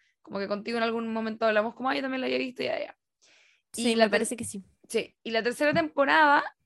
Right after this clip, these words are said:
Speaker 1: a diferencia de la segunda, sí escuché más comentarios y me dieron más ganas de verla por esos, por esos, por eso, ¿cachai? Como porque había escuchado más personas que, que decían que les había gustado y que habían cosas interesantes.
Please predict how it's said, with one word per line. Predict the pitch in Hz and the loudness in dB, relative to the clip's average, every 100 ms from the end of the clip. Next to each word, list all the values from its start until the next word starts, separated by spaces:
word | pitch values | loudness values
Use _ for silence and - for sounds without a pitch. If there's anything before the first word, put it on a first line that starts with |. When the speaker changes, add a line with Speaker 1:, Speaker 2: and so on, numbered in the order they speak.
| _ | _
Speaker 1:
a | - 226 | -2 -2
diferencia | - 254 330 330 339 | 0 0 0 0 -2
de | |
la | 339 | -2
segunda, | 320 311 277 226 226 - _ _ _ _ _ _ _ | -2 -2 -2 -2 -2 -4 _ _ _ _ _ _ _
sí | - 302 | -4 0
escuché | 349 - 311 - 294 285 | 0 -2 -8 -4 -2 0
más | 285 285 294 - - _ | 4 4 2 -4 -10 _
comentarios | 269 254 233 226 202 202 294 - _ _ | -2 -2 -2 2 2 2 -4 -4 _ _
y | 247 | -6
me | 240 233 | -2 0
dieron | 226 233 240 | 0 -2 -2
más | 240 240 | -2 0
ganas | 240 254 | 0 0
de | 233 | -2
verla | 214 220 214 | -2 -4 -4
por | 196 | -6
esos, | 190 - - _ _ _ - | -6 -14 -20 _ _ _ -10
por | 208 | -6
esos, | 208 170 - - _ 254 - - | -6 -6 -12 -14 _ -20 -20 -20
por | - 226 | -2 -2
eso, | 190 - - _ | -2 -10 -18 _
¿cachai? | 202 240 233 240 | -4 0 -2 -2
Como | 220 214 208 | -2 0 0
porque | 214 220 | -2 2
había | 226 | 0
escuchado | 240 247 247 | 0 -4 -2
más | 226 226 | -2 -4
personas | 220 240 233 226 | -6 -2 -4 -2
que, | 233 202 180 - _ _ _ _ | 0 2 0 -2 _ _ _ _
que | - | -2
decían | 220 - 220 220 | -2 0 -4 -4
que | 226 | 2
les | 226 | 4
había | 214 214 | 6 4
gustado | 226 208 - 220 226 226 | 0 -4 0 2 2 0
y | |
que | 214 | -2
habían | 208 202 | 0 -2
cosas | - 202 208 | -4 -8 -8
interesantes. | 202 196 185 185 165 160 233 | -4 -4 -4 -6 -8 -8 -10